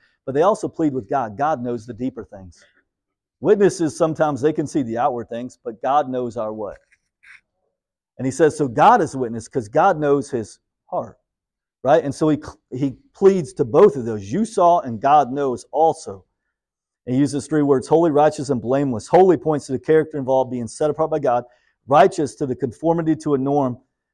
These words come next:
For biblical writers, that norm is the law of God. And blameless means without cause for reproach.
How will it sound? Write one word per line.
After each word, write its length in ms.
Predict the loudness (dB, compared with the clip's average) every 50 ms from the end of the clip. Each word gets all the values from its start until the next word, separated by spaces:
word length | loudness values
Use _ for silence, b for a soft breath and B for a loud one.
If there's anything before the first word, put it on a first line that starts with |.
| _ _ _ _ -2
For 100 | -2 0
biblical 480 | 4 4 4 4 4 2 2 0 2 2
writers, 440 | 4 4 4 4 4 2 -2 0
that 160 | 0 -2 0 0
norm 280 | 0 0 0 -2 -2
is 140 | -6 -8 -8
the 100 | -8 -8
law 380 | -4 0 2 4 6 6 6 4 2
of 200 | -4 -10 -6 -2
God. 280 | 2 2 4 4 2
And 120 | 0 -4 -4
blameless 480 | -2 0 0 0 0 0 -2 -2 -4 -4
means 260 | -6 -6 -6 -6 -6
without 460 | -8 -10 -8 -2 2 2 2 2 0 -4
cause 580 | -2 0 2 2 2 2 0 -2 -4 -10 -20 _ _ _ _ -4
for 400 | -2 -2 0 -2 -2 -4 -8 _ _ _ _ _ _ -14
reproach. 760 | -12 -12 -10 -6 -4 -4 -4 -4 -8 _ -20 -20 -20 -20 _